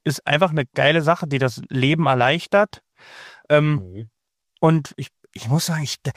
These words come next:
Speaker 1: das ist so ein Programm, das, das, ich will das nicht missen. Und das trifft zum Beispiel eben auf den D L K zu, den ich ja nutze.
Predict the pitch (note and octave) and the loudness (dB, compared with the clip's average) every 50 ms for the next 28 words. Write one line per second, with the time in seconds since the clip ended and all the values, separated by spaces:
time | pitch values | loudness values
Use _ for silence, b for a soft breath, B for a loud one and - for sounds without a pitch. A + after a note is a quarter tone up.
0 | B B B - A#2+ - - F3 - - G#3+ F#3+ - - D3+ C3 C#3 G#2+ A#2+ C#3+ | B B B -8 -8 -6 -6 -4 -2 -2 -2 -2 -2 -4 -2 -2 0 2 2 2
1 | E3+ A3 B3 A3+ - _ _ _ _ _ _ _ _ _ _ _ _ _ _ _ | 4 2 0 -2 -4 _ _ _ _ _ _ _ _ _ _ _ _ _ _ _
2 | _ _ _ _ _ _ - - - - - - B B B B B _ - C3 | _ _ _ _ _ _ -14 -14 -14 -14 -16 -20 B B B B B _ -6 -6
3 | - - - - C#3+ G#2 C3 D3+ F#3 A3+ A3+ - - G#3 F#3+ - - E3+ G3 B3 | -6 -4 -2 -2 0 4 4 4 6 4 4 2 2 -2 -2 0 2 2 2 2
4 | - - E3+ C3+ B2 - - - A#2+ C#3 C#3 C3 - - C#3 - C#3+ E3+ F#3 - | 2 -2 -4 -6 -8 -8 -8 -2 0 0 0 0 -4 -10 -6 -2 -2 -2 -2 -2
5 | - _ _ _ - C#3 C#3+ D3 D3 - - D3 C#3+ C#3+ - D#3 D#3+ D#3 D3 C#3 | -8 _ _ _ -2 0 2 2 0 0 0 0 0 2 0 0 2 2 2 0
6 | C3+ - D3+ C#3+ C3 C#3 C#3 C3 B2 - - C#3+ E3 F3+ - - F3+ E3+ E3+ D3+ | 0 0 0 0 2 2 2 2 2 2 2 2 2 0 0 -4 -4 -4 -2 0
7 | E3 D#3+ D#3+ D3 D#3 D#3 D3+ D3+ D#3+ D#3 - - E3+ E3 E3 | 0 0 0 0 0 0 2 0 0 -2 0 2 2 2 2